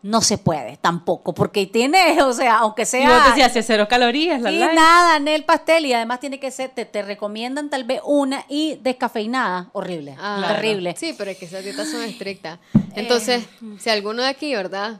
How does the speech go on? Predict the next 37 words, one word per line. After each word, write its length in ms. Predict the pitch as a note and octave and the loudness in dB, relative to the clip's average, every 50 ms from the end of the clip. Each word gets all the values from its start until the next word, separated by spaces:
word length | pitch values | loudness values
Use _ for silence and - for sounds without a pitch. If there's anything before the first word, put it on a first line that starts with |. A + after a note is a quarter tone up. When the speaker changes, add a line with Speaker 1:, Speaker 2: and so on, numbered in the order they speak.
| _ - | _ -14
Speaker 3:
anda, 460 | - G3 G3 G3+ G#3+ A3 G#3+ G3+ - | -12 -12 -6 -2 -2 0 0 0 -2
es 100 | - G#3+ | -4 -4
adicto 340 | A3 A3+ A3+ A3+ G#3+ - A#3+ | -2 0 0 0 0 -2 -4
al 80 | A#3+ B3 | -4 -4
azúcar, 440 | A#3 - A#3 G#3+ - A#3+ B3 A#3+ - _ _ _ _ _ _ _ _ _ _ | -4 -4 -6 -2 0 0 -2 -2 -6 _ _ _ _ _ _ _ _ _ _
primero 360 | C4 C#4+ C#4 C#4 C#4+ D#4 D#4+ | -10 -4 -2 2 2 2 0
que 80 | E4+ | 0
nada, 340 | D#4 D4+ C#4 B3 A#3 A3+ A#3 - - | 0 2 2 2 2 0 -2 -8 -6
dependiendo 440 | - B3+ B3+ - C4 C#4 D#4+ F4+ F#4 | -6 -6 -4 -4 -6 -6 -4 -8 -8
de 40 | F4+ | -6
tu 100 | - F4 | -8 -8
nivel, 340 | E4+ E4+ E4+ F4+ F#4+ F#4 D#4+ | -8 -6 -4 -4 -4 -4 -6
buscar 480 | C4+ C4 C4 - - A#3+ A3+ A#3 A#3 | -8 -10 -10 -2 0 0 0 0 -2
cómo 460 | - B3+ B3 B3 B3 B3 B3 B3 - - | -6 -8 -6 -4 -6 -6 -6 -6 -8 -8
irle 320 | - G#3+ G#3 A3 A#3 A3+ A3+ | -10 -8 -8 -4 -4 -2 -2
bajando 600 | A3 A3 G#3+ G3+ F#3 F#3 F3+ F3+ E3+ D#3+ E3 D#3 _ _ _ _ _ _ _ | -2 -4 -4 -6 -8 -8 -8 -10 -12 -14 -16 -18 _ _ _ _ _ _ _
un 120 | G#3 G#3+ | -16 -8
poquito. 400 | G#3 A#3 A#3 - A#3+ A#3 A3+ G#3+ | -8 -10 -8 -6 -8 -6 -6 -6
O 20 | G3 | -4
sea, 160 | G3+ G#3 G3+ | -4 -4 -4
si 100 | G#3 G#3+ | -4 -6
vos 240 | G#3 A3 B3+ D4 D4 | -4 -4 -4 -4 -4
sos 100 | D#4+ C#4+ | -6 -4
de 80 | C#4 C#4 | -4 -4
las 100 | C#4+ C#4 | -4 -4
que 80 | C4+ B3+ | -6 -8
se 140 | A#3+ A#3+ | -10 -10
tiene 200 | A#3 A3+ A3 A#3 | -10 -8 -8 -8
que 80 | A#3+ B3 | -8 -8
tomar 300 | A#3+ A3+ A3 A3+ A3 A3 | -8 -8 -8 -6 -6 -6
el 100 | A3 A3 | -6 -8
café 440 | A3 F#3+ G3+ - - F#3+ D#3+ D3 D#3+ _ _ _ _ _ | -8 -10 -10 -8 -10 -10 -10 -10 -14 _ _ _ _ _
con 180 | _ - G3 G3 | _ -12 -10 -6
tres 160 | - C4 C#4 | -6 -6 -6
cucharadas 420 | D4+ C#4+ C4+ - A#3+ A3+ A#3 A#3+ A3 | -8 -10 -8 -6 -4 -2 -2 -4 -4
de 80 | G3 | -6
azúcar, 500 | F3+ F3+ - C#4+ D#4 D4+ - F#4+ F#4+ F#4+ | -10 -8 -8 -10 -10 -6 -6 -6 -6 -6